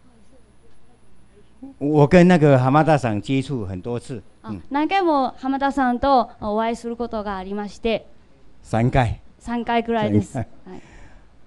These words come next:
Speaker 1: 我第二遍，呃，第二遍，我第二、第三次跟他见面的时候，第-，在东京四月份的时候。
Speaker 2: 三回目に会い-、会った時は、あの、去年の、
Speaker 1: 東京。
Speaker 2: え、今年の四月の東京でお会いし-、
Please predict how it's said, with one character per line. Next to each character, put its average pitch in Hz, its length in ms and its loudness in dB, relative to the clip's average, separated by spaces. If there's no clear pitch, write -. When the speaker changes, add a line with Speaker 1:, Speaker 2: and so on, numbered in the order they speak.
Speaker 1:
我 175 140 6
第 190 160 8
二 135 160 4
遍， 131 360 8
呃， 120 360 4
第 139 140 4
二 123 180 2
遍， 120 320 4
我 143 160 4
第 226 300 10
二、 185 100 8
第 202 240 6
三 175 240 8
次 180 180 6
跟 151 160 6
他 147 100 10
见 147 200 4
面 147 160 10
的 123 80 6
时 104 100 0
候， 113 240 4
第-， 147 180 -8
在 156 320 8
东 151 260 12
京 143 280 6
四 202 260 0
月 180 140 8
份 147 160 4
的 117 100 4
时 113 120 -2
候。 110 220 2
Speaker 2:
三 302 260 -8
回 320 140 0
目 320 120 6
に 320 100 6
会 349 160 -4
い-、 349 40 -14
会 285 100 -4
っ - 60 -16
た 262 120 -4
時 254 260 -6
は、 277 320 0
あ 202 100 -8
の、 196 340 -6
去 294 120 2
年 277 80 6
の、 - 60 6
Speaker 1:
東 117 40 4
京。 123 220 4
Speaker 2:
え、 - 80 -8
今 320 100 -6
年 320 220 0
の 311 80 2
四 302 120 -4
月 294 340 -4
の 214 160 -8
東 240 220 -2
京 226 160 -4
で 214 220 -4
お 202 60 -2
会 202 160 -4
い - 20 -12
し-、 196 140 -16